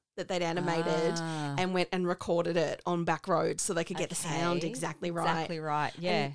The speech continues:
Speaker 1: I wish I'd been paying attention to see if it was in four-wheel drive or not. I don't think it was. It's a
Speaker 2: No,
Speaker 1: sedan.
Speaker 2: it's, it's a sedan, so it wouldn't be. So,
Speaker 1: No.
Speaker 2: yeah, maybe you're right. Maybe that's just a written in that, uh, that's a dad move of, like, "Oh, we'll be
Speaker 1: Mm.
Speaker 2: okay."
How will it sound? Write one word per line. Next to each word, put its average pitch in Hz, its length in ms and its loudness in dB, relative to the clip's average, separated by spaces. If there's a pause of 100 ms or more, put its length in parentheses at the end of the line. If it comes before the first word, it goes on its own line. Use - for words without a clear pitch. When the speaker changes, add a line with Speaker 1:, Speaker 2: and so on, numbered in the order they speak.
Speaker 1:
I 226 60 -4
wish 233 240 -2
I'd 226 120 -2
been 220 140 -12
paying 208 260 -4
attention 214 360 -4
to 202 80 -10
see 190 160 -4
if 180 120 -6
it - 80 -10
was 180 120 -4
in 185 100 -4
four-wheel 175 320 -4
drive 185 260 -6
or 190 80 -4
not. - 260 -6
I 277 40 -10
don't 302 200 -8
think 320 180 -8
it 320 80 -2
was. 311 360 -2
It's - 140 -6
a 320 40 -6
Speaker 2:
No, 339 120 -4
Speaker 1:
sedan. 359 380 0
Speaker 2:
it's, 165 100 -2
it's 392 180 -4
a 381 100 0
sedan, 349 680 -4
so 233 200 0
it 214 120 -4
wouldn't 220 320 -4
be. 135 300 0
So, 208 240 2
Speaker 1:
No. 226 60 4
Speaker 2:
yeah, 240 120 6
maybe 262 320 4
you're 320 160 0
right. 202 260 8
Maybe 196 240 2
that's - 300 0
just 190 240 -4
a 175 80 -2
written 170 320 -8
in 160 200 -6
that, 156 180 -4
uh, 151 100 -2
that's - 260 -4
a 160 40 -6
dad 147 380 0
move 147 360 -6
of, 139 120 -6
like, 135 220 -2
"Oh, 190 300 10
we'll 233 240 2
be 294 100 6
Speaker 1:
Mm. 233 280 10
Speaker 2:
okay." 175 520 6